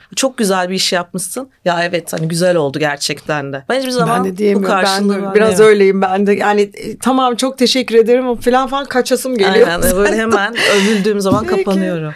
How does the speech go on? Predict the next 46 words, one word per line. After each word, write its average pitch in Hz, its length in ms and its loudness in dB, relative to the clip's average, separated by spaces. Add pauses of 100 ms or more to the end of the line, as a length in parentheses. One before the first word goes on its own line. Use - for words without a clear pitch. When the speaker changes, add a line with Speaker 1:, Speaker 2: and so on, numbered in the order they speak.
(140)
Speaker 2:
Ben 254 480 0
biraz 277 340 -2
daha, 233 420 0
a, 185 220 -2
genel 185 360 0
olarak 175 380 0
hep 165 140 -12
konuşmak 165 460 -8
istiyorum. 135 260 -8
Mesela 208 600 0
oyuncu 247 360 2
seçimi 214 400 -2
yaparken 202 920 -4
nasıl 262 260 -2
seçiyorsun - 500 -6
oyuncularını? - 580 -12 (380)
Bu 220 100 0
benim 262 200 2
için 254 220 -4
önemli 214 480 2
bir 170 40 -6
soru. 220 280 -2
Çünkü 254 240 -8
senin 254 400 0
bu 214 60 -2
son 262 260 0
filmde 233 360 2
de 220 100 4
gördüm. 160 640 -4
Çok - 240 -14
genç 190 480 -4
iki 165 260 -12
arkadaş 151 600 -8
var. 233 200 -2 (280)
Ve 226 160 4
aslında 233 320 0
ne 247 60 0
kadar 214 240 4
iyi 170 120 0
olmuş. 160 560 0
Ben 196 180 2
de 214 60 6
onları 208 220 4
tanımış 226 400 0
oldum 135 320 0
böylece. 123 480 -4